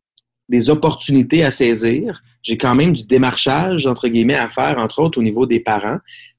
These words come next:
Euh, donc, j'ai pas le choix de garder mon monde, au moins en partie, pour être en mesure de le faire. Mais la frustration que je vis maintenant, c'est, euh, elle est grande parce que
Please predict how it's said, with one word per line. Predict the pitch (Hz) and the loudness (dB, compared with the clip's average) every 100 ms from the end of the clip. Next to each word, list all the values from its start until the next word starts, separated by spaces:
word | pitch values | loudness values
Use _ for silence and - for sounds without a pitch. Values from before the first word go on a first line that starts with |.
| 117 | -4
Euh, | 110 110 110 110 - _ | -2 0 0 -2 -4 _
donc, | 117 | -4
j'ai | 110 123 | -2 0
pas | 123 | 0
le | 120 | 2
choix | - 233 | 0 0
de | |
garder | 127 117 123 | 0 2 2
mon | 120 | 2
monde, | 117 123 156 147 123 - _ | 2 2 2 0 -2 -14 _
au | 120 | 0
moins | 120 147 143 | 2 4 2
en | |
partie, | 120 110 - 170 | 0 -6 -4 -4
pour | 123 | 0
être | 117 113 | 0 0
en | |
mesure | 110 113 120 120 | 0 0 0 0
de | |
le | 110 | -2
faire. | 101 120 - - - - - | -2 -6 -8 -16 -20 -20 -2
Mais | 120 | 2
la | 113 | 2
frustration | 117 131 123 117 156 | 0 -2 -2 0 -2
que | 165 120 | 0 -2
je | - | 0
vis | 147 | 0
maintenant, | 123 - 131 165 | 0 -2 -2 -2
c'est, | - 117 110 110 | -2 0 2 0
euh, | 104 95 - _ - - | -2 -4 -10 _ -14 -6
elle | 113 | -2
est | 110 | 0
grande | 110 123 165 | 0 0 0
parce | 123 - | -2 -6
que | - 117 | 0 0